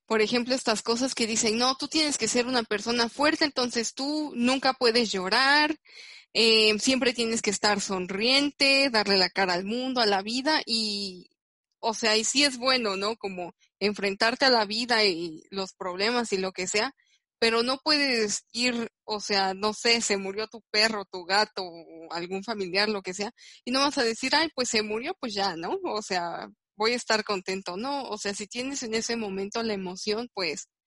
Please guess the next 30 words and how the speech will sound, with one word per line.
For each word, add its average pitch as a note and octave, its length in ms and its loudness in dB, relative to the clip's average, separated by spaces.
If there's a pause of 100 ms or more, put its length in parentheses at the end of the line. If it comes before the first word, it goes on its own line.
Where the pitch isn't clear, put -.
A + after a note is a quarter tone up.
(400)
expresarlo A#3 1080 2
y G#3 520 0
continuar, G3+ 680 0
porque F#3+ 500 -2
después B3 520 0
te C#4 100 2
quedas B3+ 400 0
como G#3 320 -4
con F#3 380 -4 (400)
ese B3 300 2
nudo B3 280 0
en A#3+ 80 2
la G#3+ 120 2
garganta, A3 1000 2
ese A3 300 0
dolor, G3+ 420 -2
no G#3 160 -4
sé, G#3 300 0
en G3+ 100 -2
el F3 160 2
estómago G#3+ 460 0
que G3 120 -2
se F#3+ 120 -2
sienten G#3+ 320 -2
todas G#3 180 4
las G#3 220 2
emociones, G#3 760 -2
te G3 140 0
sientes G#3+ 420 0
raro, G#3 600 0